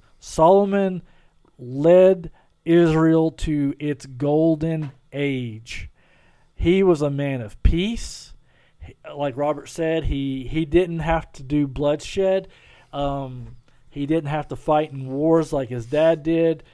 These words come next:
His dad basically kinda, like, fought the war, so to speak, you know, did all those things. And Solomon was more like,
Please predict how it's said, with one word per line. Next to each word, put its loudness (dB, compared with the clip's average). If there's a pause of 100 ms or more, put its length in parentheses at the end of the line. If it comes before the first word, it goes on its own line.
(220)
His -10
dad 0
basically -2
kinda, -10
like, -8
fought 2
the -6
war, -2
so -4
to -8
speak, -6 (440)
you -10
know, -8 (880)
did 0
all 2
those -4
things. -8 (380)
And -12
Solomon 2
was -4
more 4
like, -4